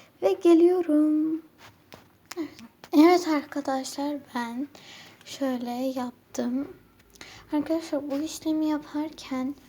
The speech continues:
mutlaka büyüklerinizden yardım alın. Yaşınız küçük ise tüple falan hiç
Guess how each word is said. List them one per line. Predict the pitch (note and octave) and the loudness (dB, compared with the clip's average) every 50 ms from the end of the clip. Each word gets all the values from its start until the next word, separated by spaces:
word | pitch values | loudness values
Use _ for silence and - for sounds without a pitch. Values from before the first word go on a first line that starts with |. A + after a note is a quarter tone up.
| _ - _ _ | _ -20 _ _
mutlaka | A#3 A#3 A#3+ B3 C4 C#4+ C#4 - - - C#4+ C4 B3+ B3+ - - - C4+ C4+ C4 B3+ - | -10 -6 -4 0 -2 -2 -2 -4 -8 -6 -6 -6 -6 -10 -14 -8 -4 -4 -4 -4 -6 -8
büyüklerinizden | B3 A#3 A3+ A3+ - - - B3 A#3+ A#3+ A#3+ A#3+ A#3+ A3+ - - B3+ C4+ C#4+ C#4 B3 | -10 -10 -10 -12 -10 -8 -6 -6 -6 -6 -6 -6 -8 -8 -6 -4 -2 0 0 -2 -2
yardım | G#3+ G3+ G3 G3 G3 F#3+ A3 C4 C#4+ D#4+ | -4 -6 -8 -8 -10 -6 -2 0 2 4
alın. | D#4 C4+ A3+ A3 G#3+ G#3+ G#3+ | 2 2 0 -4 -10 -12 -12
Yaşınız | A3 A3 G#3 - - A3+ A3+ A#3 A#3+ - - | -12 -12 -12 -12 -12 -10 -12 -12 -12 -14 -20
küçük | - _ - - - _ B3+ | -20 _ -20 -20 -16 _ -12
ise | A#3+ - - - B3 B3 - - - - - - - - _ _ _ _ _ _ | -10 -10 -10 -12 -14 -14 -16 -20 -20 -20 -20 -20 -20 -20 _ _ _ _ _ _
tüple | - - C#4+ C#4 - - C#4+ C#4+ | -12 -12 -12 -10 -4 0 0 0
falan | C#4+ - - C#4 C#4 C#4+ D4 C#4+ D4 - - - _ - - - - _ _ | 0 -2 -4 0 0 2 0 0 -2 -8 -18 -20 _ -20 -20 -20 -20 _ _
hiç | - - D#4 D4+ D4 - | -10 -6 -6 -6 -6 -10